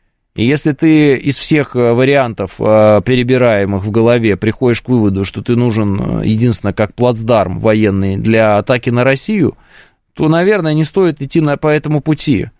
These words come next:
потому что у этого пути, э, тяжелое и абсолютно ясное, м,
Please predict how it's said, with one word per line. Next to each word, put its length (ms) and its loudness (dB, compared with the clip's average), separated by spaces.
потому 240 -2
что 220 -2
у 20 2
этого 300 -2
пути, 500 0
э, 600 -2
тяжелое 920 0
и 320 0
абсолютно 440 0
ясное, 600 -2
м, 1200 -8